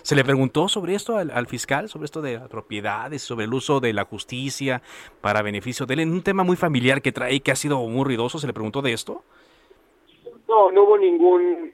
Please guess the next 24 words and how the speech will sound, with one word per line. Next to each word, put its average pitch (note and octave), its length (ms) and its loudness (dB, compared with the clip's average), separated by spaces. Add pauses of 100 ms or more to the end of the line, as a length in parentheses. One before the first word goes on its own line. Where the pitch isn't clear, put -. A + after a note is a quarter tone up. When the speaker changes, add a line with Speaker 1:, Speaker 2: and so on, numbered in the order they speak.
Speaker 2:
ningún, E3+ 680 0
eh, D3 340 0
pronunciamiento, E3+ 960 0
ningún E3 600 -2 (320)
comunicado D#3 680 -2
en D#3+ 100 -4
temas D#3+ 240 -4
de D3+ 80 -2
coyuntura D3 600 0
o C#3 80 0
mediáticos D3+ 800 -6
o C3 60 -12
trascendidos, C#3+ 840 -6
no D#3 320 -2
se D#3 80 -8
dio D3 180 -2
ningún C#3+ 540 -6
diálogo C#3 360 -2
de C#3 80 0
esta - 120 -12
naturaleza, C#3+ 600 -2 (600)
fue D#3+ 120 0
totalmente E3 500 -2
institucional C#3 960 -4